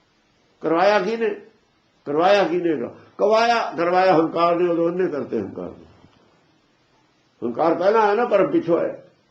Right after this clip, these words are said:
ਅੰਨੇ ਕੀਤੇ ਹੰਕਾਰ ਨੇ,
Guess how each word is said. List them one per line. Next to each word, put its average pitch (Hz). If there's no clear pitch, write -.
ਅੰਨੇ 254
ਕੀਤੇ 233
ਹੰਕਾਰ 135
ਨੇ, 123